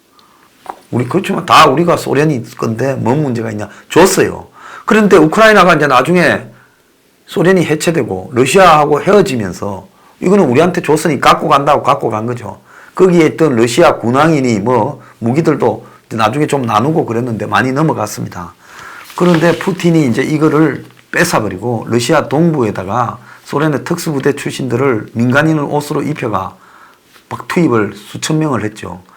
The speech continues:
그래가 내전을 또 일으키고 동부의 전투가 한참 벌어지고 있습니다.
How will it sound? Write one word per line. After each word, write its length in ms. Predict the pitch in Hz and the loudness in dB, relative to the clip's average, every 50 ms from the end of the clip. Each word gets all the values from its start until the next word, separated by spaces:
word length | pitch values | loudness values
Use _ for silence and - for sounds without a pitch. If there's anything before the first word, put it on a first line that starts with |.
| - - _ | -20 -18 _
그래가 260 | - 170 160 160 151 | -4 0 0 2 2
내전을 560 | 123 117 123 139 143 156 151 135 117 104 104 | 2 2 2 2 2 2 0 0 -2 -4 -6
또 160 | - 113 117 107 | -6 -6 -6 -4
일으키고 500 | - 104 110 110 - - - 98 92 - | -4 -4 -6 -6 -8 -10 -10 -8 -8 -6
동부의 400 | - 131 151 139 135 123 107 - | -4 -4 -4 -2 0 0 -2 -2
전투가 420 | - 104 101 104 104 - 147 143 | -4 -6 -6 -6 -6 -2 -2 -2
한참 400 | 135 - 156 160 - - 160 151 | -2 -2 -4 -4 -2 -4 -4 -4
벌어지고 380 | - 123 113 117 120 123 123 117 | -4 -6 -8 -8 -8 -8 -8 -10
있습니다. 420 | 120 - 98 90 90 90 - - | -10 -12 -16 -18 -20 -20 -20 -20